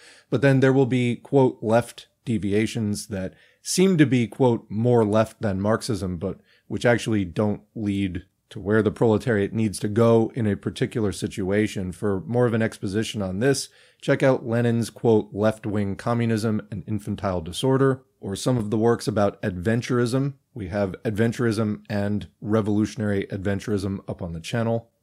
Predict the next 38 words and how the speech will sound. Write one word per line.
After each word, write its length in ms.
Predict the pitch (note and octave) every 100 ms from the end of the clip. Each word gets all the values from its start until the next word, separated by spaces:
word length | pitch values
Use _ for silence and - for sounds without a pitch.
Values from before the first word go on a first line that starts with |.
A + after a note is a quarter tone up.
| -
or 180 | A#2+ A#2
the 100 | G#2+
playlist 580 | - C3+ C3 B2+ -
of 140 | B2 G2+
Marxists 640 | G#2+ A2+ - A#2+ F#2+ -
on 160 | F#2+ F2
anarchism, 720 | A#2+ B2 A#2 C3 A#2 B2 A#2+ _ -
works 260 | G#2+ G#2+ -
by 160 | G#2+
Marx 280 | G#2 G#2+ -
and 120 | G#2+
Engels 440 | G#2 G2+ G#2 G2 -
like 380 | F#2 F#2+ F2+
The 80 | A2
Bakuninists 720 | F2 E2+ B2 G2+ F#2+ F2+ -
at 160 | G#2 -
Work, 400 | A#2 C3 B2+ - _ -
or 240 | G#2 F#2+ -
other 200 | B2 A#2+
works 480 | A2+ A#2 - -
like 400 | G2+ G2 F#2+ - -
Anarchism 540 | A#2 A2 - G#2 G2+
or 140 | F#2+ F2
Socialism, 760 | B2 A#2+ A#2+ A2 G2+ G#2+ G#2 _ -
anarchism 600 | D3 C#3 - C#3 B2+ A#2
being 380 | B2+ A#2+ A#2 -
in 140 | A#2
opposition 680 | - A2+ A#2 F#2+ E3 - A#2
to 100 | -
Marxism 560 | G2 F#2+ - G#2 G2 F#2+
because 460 | G#2+ - B2 A#2+
it 100 | A2
is 100 | G2+
more 160 | A2 A2
of 100 | F#2+
a 80 | F2
petty 320 | - C3 A#2
bourgeois, 680 | F#2 G2 E2+ F2 G2 G2+